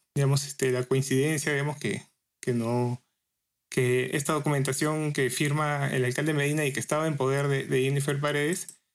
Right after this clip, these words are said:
se da después de esa reunión y justamente dos meses después, eh, el Ministerio de Vivienda le transfiere, eh, fondos o, o recursos a la Municipalidad de Anguía para que, este, pueda realizar obras.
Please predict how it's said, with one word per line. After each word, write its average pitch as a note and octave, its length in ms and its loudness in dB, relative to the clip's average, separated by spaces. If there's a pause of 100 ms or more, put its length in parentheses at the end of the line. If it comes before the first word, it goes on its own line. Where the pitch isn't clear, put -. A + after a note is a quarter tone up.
(180)
se - 140 0
da C3+ 120 2
después C#3+ 240 2
de D#3+ 40 2
esa E3+ 160 0
reunión F3 540 0 (360)
y E3+ 200 4
justamente E3 640 0
dos D3+ 160 2
meses D#3 260 0
después, D#3+ 540 0
eh, A#2+ 580 0 (680)
el D3 80 2
Ministerio C3 380 2
de C#3+ 60 2
Vivienda C#3+ 280 2
le C#3 80 0
transfiere, C#3+ 800 0
eh, A2 40 -2
fondos C#3+ 480 0
o, C3 60 0
o A#2+ 300 2
recursos C3+ 760 -2 (720)
a C3 80 0
la B2 100 2
Municipalidad C3 420 2
de C#3+ 60 0
Anguía C#3+ 360 0
para A2+ 240 -2
que, A2 480 0
este, A2+ 320 -2
pueda B2+ 480 2
realizar B2+ 380 0
obras. C3 420 0